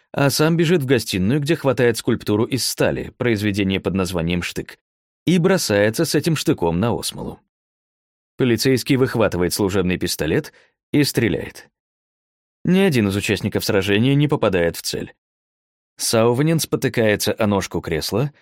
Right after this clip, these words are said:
пуля Осмолы оставляет отверстие в висящей на стене картине с типичным финским пейзажем. Сауванин, вцепившись в штык, с глухим стоном падает на живот,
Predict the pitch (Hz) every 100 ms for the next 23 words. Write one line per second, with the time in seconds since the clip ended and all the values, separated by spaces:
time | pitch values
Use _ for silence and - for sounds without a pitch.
0 | _ _ _ - 135 110 107 98 - 107
1 | 131 135 131 135 117 117 - 123 104 98
2 | - 135 131 120 113 104 90 - 87 87
3 | 92 113 160 117 - 139 180 180 - -
4 | - 175 107 - 160 147 85 - 92 117
5 | 104 - - 85 - _ _ _ _ _
6 | _ - 95 80 73 80 123 180 - -
7 | - 151 139 107 95 - - - 180 -
8 | - - _ - 120 131 160 - 123 -
9 | 143 170 185 - 120 117 110 131 113 147
10 | 104 -